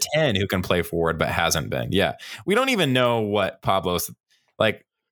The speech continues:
Luna is not getting any minutes, let alone, uh, you know, trying to figure out what his best position is. Like, that's not even a luxury we could, we've gotten at all.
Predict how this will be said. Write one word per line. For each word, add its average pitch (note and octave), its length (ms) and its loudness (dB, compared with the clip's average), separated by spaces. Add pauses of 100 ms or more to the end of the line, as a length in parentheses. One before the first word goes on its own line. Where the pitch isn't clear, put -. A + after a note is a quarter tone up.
(140)
Luna D#3+ 320 2
is A2 160 2
not G#2+ 220 0
getting G2 260 0
any G#2+ 180 2
minutes, D#2 480 0
let G2+ 200 0
alone, F2+ 680 0 (100)
uh, D2+ 460 0 (720)
you F2 80 0
know, D#2+ 120 -2 (420)
trying G#2 220 2
to F2+ 40 -2
figure F#2 160 0
out E2 140 0
what F#2 160 0
his E2 120 -2
best - 260 2
position D#2+ 420 0
is. C#2 160 -2
Like, D2+ 120 -4
that's G#2 200 2
not G2 120 2
even E2 180 0
a D#2+ 60 0
luxury E2 380 0
we D#2+ 180 0
could, D#2 160 -4
we've D#2 260 -4
gotten D#2 360 0
at D2 100 -2
all. E2 360 0